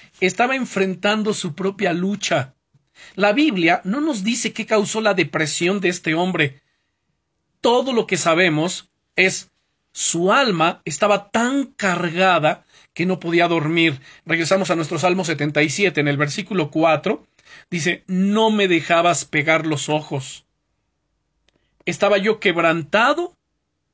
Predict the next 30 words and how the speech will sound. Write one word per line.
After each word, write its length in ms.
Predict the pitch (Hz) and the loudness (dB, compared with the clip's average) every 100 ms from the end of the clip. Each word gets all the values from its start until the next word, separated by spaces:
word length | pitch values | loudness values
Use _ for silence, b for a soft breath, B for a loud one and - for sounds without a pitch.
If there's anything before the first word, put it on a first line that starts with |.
| _ | _
y 100 | 185 | -2
no 160 | 190 190 | 2 4
hablaba". 680 | 180 175 170 170 139 131 _ _ _ _ _ _ | 2 4 4 4 2 -2 _ _ _ _ _ _
En 140 | 170 226 | -2 0
este 300 | 330 349 311 | 0 -2 -2
punto, 640 | 226 220 190 151 165 - _ _ _ b b b b b | 0 2 2 0 -2 -2 _ _ _ b b b b b
Asaf 440 | 180 190 254 269 294 | -2 0 0 -2 -2
describe 840 | 226 - - - 208 220 156 170 | -2 -2 -4 -6 -2 0 2 0
que 120 | 175 226 | 0 0
él 80 | |
estaba 340 | 226 233 233 214 | 0 0 2 2
desilusionado 880 | 180 - 175 180 - 180 202 208 180 | 2 0 -4 -4 -2 -2 0 0 -2
por 140 | 170 | -4
el 100 | 160 | -4
silencio 400 | 160 175 190 180 | -2 -2 -2 -2
de 140 | 170 | -2
Dios. 280 | 170 202 202 B B | 0 0 0 B B
Ahora 160 | 190 190 | 0 0
yo 120 | 214 | 0
te 80 | 185 | -4
pregunto, 500 | 185 160 196 180 B B B - - | -2 -2 0 -2 B B B -20 -20
¿quién 200 | - 240 | -6 -2
no 80 | 247 | -2
se 100 | - | -4
ha 60 | 220 | -4
sentido 400 | 214 180 208 202 | -2 -2 0 2
en 80 | 180 | 2
algún 220 | 170 196 | 0 0
momento 380 | 185 185 185 165 | 0 0 0 -2
desilusionado? 840 | 156 165 160 151 160 160 147 131 | -2 -2 -2 -2 0 2 2 -2